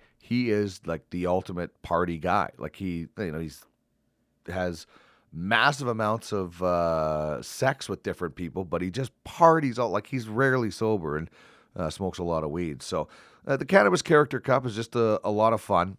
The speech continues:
Uh, this is what Topher Grace tweeted, actually. "Oh, give me a break. It's Wooderson by a mile." Uh, but that led to all the, uh, Topher Grace fans to jump on board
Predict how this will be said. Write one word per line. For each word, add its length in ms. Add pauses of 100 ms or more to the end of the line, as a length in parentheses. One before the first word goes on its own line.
Uh, 120
this 140
is 80
what 120
Topher 340
Grace 220
tweeted, 340
actually. 400 (120)
"Oh, 180
give 160
me 120
a 40
break. 320
It's 220
Wooderson 560
by 160
a 120
mile." 520 (280)
Uh, 140
but 160
that 200
led 320
to 120
all 160
the, 280
uh, 40
Topher 380
Grace 320
fans 420
to 160
jump 340
on 200
board 320